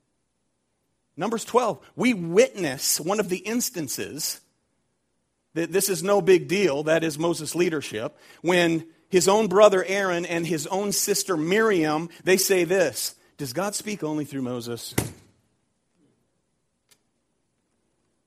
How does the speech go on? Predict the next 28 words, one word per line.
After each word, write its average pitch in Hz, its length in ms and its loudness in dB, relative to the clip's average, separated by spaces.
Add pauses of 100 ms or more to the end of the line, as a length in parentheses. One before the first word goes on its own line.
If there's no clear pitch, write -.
(440)
More 170 200 2
questioning, 151 720 -4 (640)
more 156 220 -4
doubting 113 580 -6 (320)
about 117 280 -8
God's 110 320 -16
appointed 127 600 -16 (320)
leader. 160 540 -4 (240)
So 170 220 0
here 262 240 -2
now, 175 160 2
the 156 100 -2
last 175 460 4
connection, 170 640 -4 (340)
the 156 80 -4
most 175 240 0
important 196 540 0
connection 160 420 -4
for 165 180 -2
us 175 180 2
this - 220 -4
morning, 139 440 -2 (280)
is 170 220 2
the 147 140 -2
glory 185 500 6
of 156 140 2
God's 175 340 2
gospel 160 720 0